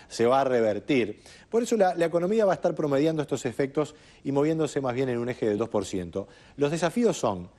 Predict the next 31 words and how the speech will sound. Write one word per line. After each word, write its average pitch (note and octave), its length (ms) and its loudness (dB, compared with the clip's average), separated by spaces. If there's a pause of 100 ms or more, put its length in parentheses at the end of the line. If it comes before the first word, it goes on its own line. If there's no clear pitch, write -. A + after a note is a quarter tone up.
(120)
estamos - 360 -4
con A#2+ 200 -2
costos C3 400 -2
muy B2+ 140 0
grandes, A2+ 480 -2 (400)
estamos D#3+ 400 -4
con C3+ 100 0
una C3+ 180 0
competencia A#2+ 520 -2
regional A2+ 540 -2
y G#2+ 100 -2
problemas A#2+ 360 -2
regionales A2+ 440 -4
fuertes. C3 360 2
Brasil F#2+ 300 -4
devalúa. B2+ 540 4 (440)
El G#2+ 120 -4
ministro A#2+ 220 -4
Astori B2+ 180 -2
decía, A#2 180 0
bueno, A#2 320 0
no C3+ 240 -4
tenemos D3 320 0 (380)
que A2 120 -2
referirnos A#2 360 -2
solamente A#2+ 380 0
a - 20 2
Brasil, G2 460 -2
y B2 100 0
es C3 80 0
cierto, G#2+ 460 0